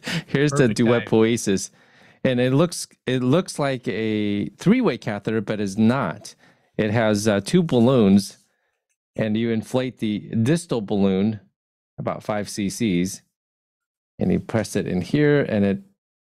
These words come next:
Speaker 1: that's the distal balloon to protect the bladder lining, and then the proximal balloon holds it in place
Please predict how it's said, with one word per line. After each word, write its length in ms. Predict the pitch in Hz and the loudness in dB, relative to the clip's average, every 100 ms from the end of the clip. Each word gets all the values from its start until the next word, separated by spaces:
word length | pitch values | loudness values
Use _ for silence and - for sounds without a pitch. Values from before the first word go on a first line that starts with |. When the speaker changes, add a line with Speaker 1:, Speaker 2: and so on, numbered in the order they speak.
| _ _ _ _ _ _ - | _ _ _ _ _ _ -6
Speaker 1:
that's 180 | 127 - | -6 -4
the 80 | |
distal 340 | 107 156 - 120 | -2 0 0 -2
balloon 320 | 107 101 104 | 2 4 2
to 120 | 98 | 0
protect 460 | 98 110 - 117 - | -4 -4 -4 -8 -4
the 360 | 113 98 92 - - | -2 -2 -4 -6 0
bladder 520 | 107 107 110 107 - _ _ _ | 0 2 -2 -2 -6 _ _ _
lining, 520 | 110 113 101 92 113 - _ _ _ 104 | -2 0 0 0 -2 -4 _ _ _ 2
and 100 | 110 | 4
then 140 | 107 | 4
the 60 | 98 | 0
proximal 580 | 131 131 - 110 104 | -4 -4 -6 -4 -2
balloon 540 | 87 92 95 90 101 101 _ _ _ _ _ _ | 2 2 2 2 0 -2 _ _ _ _ _ _
holds 340 | - 113 104 | 0 0 0
it 100 | 101 | -4
in 120 | 95 | -4
place 560 | 92 123 95 92 - | -4 -4 -4 -6 -10